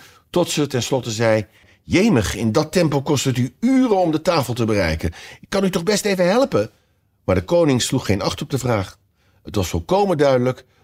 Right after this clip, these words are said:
dat hij haar horen nog zien kon. Dus pakte Alice hem heel voorzichtig op en verplaatste hem langzamer dan ze de koningin had gedaan, om hem niet de adem te benemen. Maar alvorens hem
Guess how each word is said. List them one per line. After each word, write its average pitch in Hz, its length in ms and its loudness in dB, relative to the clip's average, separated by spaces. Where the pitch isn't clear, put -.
dat 92 180 -2
hij 87 120 0
haar 73 120 2
horen 202 560 2
nog 123 200 0
zien 82 240 0
kon. 76 200 -10
Dus 151 420 0
pakte - 360 -2
Alice 90 240 0
hem 71 120 0
heel 107 280 0
voorzichtig 110 400 -2
op 85 220 -2
en 87 120 0
verplaatste 90 480 0
hem 73 140 0
langzamer 110 680 0
dan 90 180 0
ze 82 80 -4
de 87 80 -4
koningin 85 380 2
had 67 120 -2
gedaan, 64 380 -6
om 101 140 0
hem 87 80 2
niet 85 180 2
de - 80 -4
adem 104 320 2
te 76 80 -6
benemen. 67 440 0
Maar 85 240 0
alvorens 131 640 0
hem 98 180 2